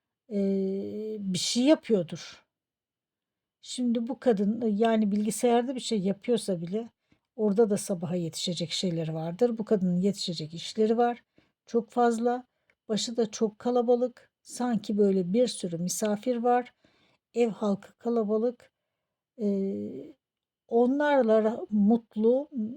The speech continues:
mesut, onlarla çok mutlu ama, eee, çok yorulmuş.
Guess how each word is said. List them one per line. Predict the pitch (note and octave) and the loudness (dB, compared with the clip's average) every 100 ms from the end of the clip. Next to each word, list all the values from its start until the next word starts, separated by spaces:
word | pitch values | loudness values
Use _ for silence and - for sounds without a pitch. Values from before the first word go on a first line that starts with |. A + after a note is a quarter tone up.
| F#4 _ - | -16 _ -2
mesut, | A3+ A#3+ - B3 C4 _ _ - | 2 2 0 -4 -4 _ _ -6
onlarla | A3+ A#3 C4+ B3 G#3+ | -2 0 0 -2 -4
çok | - D4 - | -2 -2 -2
mutlu | G3+ - F#3 - | -4 -2 -6 -2
ama, | C4 B3+ A#3+ C4+ _ _ _ _ _ _ - | 0 0 0 -6 _ _ _ _ _ _ -8
eee, | G#3+ G#3+ - _ _ - | -4 -4 -8 _ _ -2
çok | C4+ - G#3 | 2 2 2
yorulmuş. | F3 D3+ D3+ - - - | 0 -4 -8 -10 -10 -12